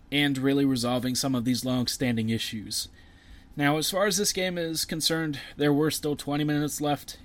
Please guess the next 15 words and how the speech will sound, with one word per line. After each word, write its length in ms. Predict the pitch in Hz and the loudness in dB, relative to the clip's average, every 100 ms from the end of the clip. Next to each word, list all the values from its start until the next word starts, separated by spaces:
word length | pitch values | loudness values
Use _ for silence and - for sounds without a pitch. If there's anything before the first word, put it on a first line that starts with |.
| - | -10
If 160 | 139 | -4
you 80 | 147 | 0
were 100 | 143 | 0
hoping 320 | 143 147 151 | 0 -2 -4
for 380 | - 139 135 131 - | -2 -2 -2 -4 -4
a, 220 | 135 135 | 0 2
uh, 160 | 127 127 | 2 -2
a 80 | 139 | -6
comeback 520 | - 143 139 135 - | -2 0 2 0 0
win 340 | 131 135 139 - - | 0 0 -2 -8 -10
or 160 | 139 131 | -4 2
even 260 | 139 131 | 4 4
an 120 | 127 127 | 2 2
overtime 680 | 131 135 139 135 131 131 | 2 0 -2 0 0 -2
period, 580 | 120 143 139 139 143 131 | -2 0 4 4 2 -2